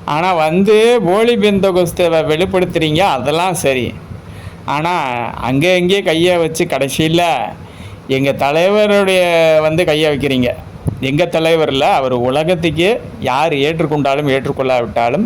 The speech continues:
தேவனால் அனுப்பப்பட்ட, நிரூபிக்கப்பட்ட தீர்க்கதரிசி. ஆக, அவர் மேல வந்து கையை வைக்கிறீங்க. என்னன்னு, "ஆ, நாங்களும் இயேசுவை தான் வந்து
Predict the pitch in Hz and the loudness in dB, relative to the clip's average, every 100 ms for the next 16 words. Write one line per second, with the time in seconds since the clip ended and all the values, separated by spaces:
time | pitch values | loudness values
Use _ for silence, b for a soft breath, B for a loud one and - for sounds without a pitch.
0 | - 139 147 147 131 123 123 127 117 117 | 0 2 2 2 0 0 -2 -2 -4 -6
1 | - 151 175 - B B B - 160 185 | -4 -2 -2 -6 B B B -2 2 2
2 | 214 185 165 147 120 170 156 160 160 135 | 2 2 0 -2 -2 -2 -2 -2 -2 -2
3 | 117 - 104 - - - - - - 139 | -4 -6 -10 -10 -14 -14 -14 -14 -10 -4
4 | 156 160 156 131 175 151 170 196 185 185 | -2 2 2 0 -2 -2 0 2 2 2
5 | 180 156 165 147 147 135 117 120 120 113 | 2 0 0 0 0 0 0 0 0 0
6 | 127 151 160 147 143 151 156 B B B | 0 2 2 0 0 0 -4 B B B
7 | B - 143 127 120 120 156 190 226 233 | B -2 0 0 0 0 0 0 2 2
8 | 175 208 208 180 160 175 165 135 127 139 | 2 2 2 0 0 0 0 0 2 2
9 | 120 113 | 2 0